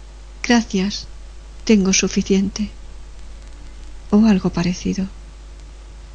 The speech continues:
Quizá tampoco se bebía nada. A veces, la hermana preguntaba al padre si quería tomar una cerveza,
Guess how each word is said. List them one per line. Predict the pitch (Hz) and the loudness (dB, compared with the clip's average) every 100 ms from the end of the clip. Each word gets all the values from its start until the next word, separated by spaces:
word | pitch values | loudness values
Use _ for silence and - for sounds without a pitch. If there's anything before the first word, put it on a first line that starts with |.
| - - - - - - - - - - - - - - - - - | -16 -16 -16 -16 -16 -14 -16 -16 -16 -16 -16 -16 -16 -16 -16 -16 -4
Quizá | - 214 - 240 | 6 8 8 6
tampoco | 214 190 - 220 202 | 8 8 6 6 6
se | - | 8
bebía | 196 185 196 190 | 8 10 8 8
nada. | 185 190 196 - - - - - - - - - - - - - - - - | 4 2 -4 -8 -14 -14 -14 -16 -16 -16 -16 -16 -16 -16 -16 -14 -14 -14 2
A | 196 | 6
veces, | 202 202 226 226 - - - - - - | 8 6 4 4 0 -8 -14 -16 -16 4
la | 202 202 | 10 10
hermana | 208 233 254 | 10 8 8
preguntaba | 247 196 202 202 240 240 | 6 6 6 6 6 6
al | 185 | 6
padre | - 240 247 | 6 4 4
si | - | 4
quería | 208 196 208 202 | 6 10 10 8
tomar | 196 196 196 | 8 8 8
una | 196 | 6
cerveza, | - 190 190 190 - 208 | 6 4 4 0 0 -2